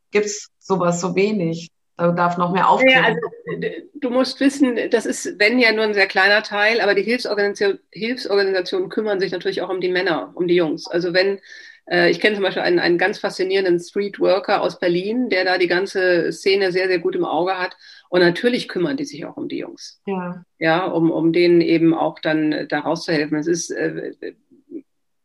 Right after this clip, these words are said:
Speaker 2: es ist alles schrecklich. Es ist auch, wenn, wenn wir, äh, es mit, mit Transvestiten zu tun haben. Oder es ist einfach nur Gewalt gegen diese Personen, ne?
Speaker 1: Ja, genau. Ja.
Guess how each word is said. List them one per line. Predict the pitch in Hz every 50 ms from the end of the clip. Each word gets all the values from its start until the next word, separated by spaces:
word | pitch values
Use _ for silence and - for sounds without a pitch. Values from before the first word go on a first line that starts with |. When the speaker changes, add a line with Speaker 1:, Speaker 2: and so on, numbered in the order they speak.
| _ _ _ _
Speaker 2:
es | 196 190 170
ist | 208 190 - - -
alles | - 190 240 294 269 - - - - _
schrecklich. | - - - 165 165 - 143 - -
Es | - -
ist | - 190 -
auch, | - 185 190 185
wenn, | 190 185 196 185 175
wenn | 180 185 180
wir, | 180 185 180 180 185 - - - - - _ -
äh, | - - -
es | - 175 -
mit, | 196 202 190
mit | - 202 185 175
Transvestiten | - - 196 208 - 220 196 - - 226 - - 220
zu | - 180 185
tun | - - 170 170 175 160
haben. | 156 147 151 156 - -
Oder | - 175 180 180 185 160
es | 170 180 180
ist | 202 202 196 - -
einfach | - 202 233 233 262 240 - 220
nur | 202 190 196 196 202 208 202 202 - _ _ -
Gewalt | 185 170 165 165 135 143 165 185 208 220 - -
gegen | - 180 175 180 180 180
diese | 175 170 170 175 175
Personen, | 170 - 190 180 - - 165 - 165 - 156 139
ne? | 139 170 - 254 285 - _ _ _
Speaker 1:
Ja, | - 214 208 196 190 190 190 190
genau. | 196 190 185 185 190 190 - _ _ _
Ja. | - - 190 196 -